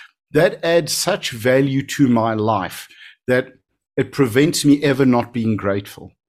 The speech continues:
So service for me builds my gra-, builds and maintains my gratitude, and my gratitude is what builds my quality of life. The other basics are your step work, meetings, getting involved.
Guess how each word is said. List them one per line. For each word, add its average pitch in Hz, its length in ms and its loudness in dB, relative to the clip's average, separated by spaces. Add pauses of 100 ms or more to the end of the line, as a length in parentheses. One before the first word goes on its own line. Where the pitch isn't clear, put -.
(280)
So 127 500 0
service 160 540 0
for 135 160 0
me 135 540 2 (120)
builds 123 320 0
my 123 160 0
gra-, 123 300 0
builds 127 340 0
and 131 100 2
maintains 123 600 -2
my 110 160 -4
gratitude, 110 720 -2 (240)
and 120 100 2
my 123 100 4
gratitude 131 640 2
is 110 140 -4
what 110 180 -4
builds 113 240 -4
my 107 160 -2
quality 104 460 -4
of 98 160 -6
life. 87 280 -10 (320)
The 139 120 4
other 180 180 4
basics 143 640 0
are 127 360 2 (220)
your 123 160 -2
step 143 380 0
work, 131 320 2
meetings, 127 760 2 (320)
getting 139 320 8
involved. 127 720 4